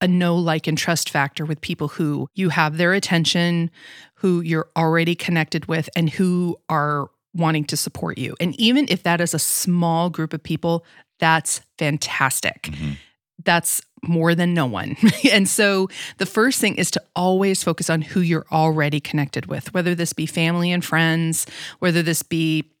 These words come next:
Speaker 1: a writing group that you're a part of, s-, you know, organizations that you're connected with, and people that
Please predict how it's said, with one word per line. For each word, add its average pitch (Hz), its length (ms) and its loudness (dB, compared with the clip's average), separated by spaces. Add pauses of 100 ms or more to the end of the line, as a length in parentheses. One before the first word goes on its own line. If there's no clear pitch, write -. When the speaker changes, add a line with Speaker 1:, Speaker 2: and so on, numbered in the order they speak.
(120)
Speaker 1:
a 165 80 2
writing 165 340 2
group 180 220 0
that - 140 -2
you're 175 140 2
a 170 40 -2
part 185 360 0
of, 185 420 0 (380)
s-, - 260 -4
you 180 140 2
know, - 120 -4
organizations 170 720 0
that 170 100 -2
you're 190 120 -2
connected 180 500 -2
with, 180 240 0 (340)
and 147 640 0 (120)
people 208 380 0
that 160 480 0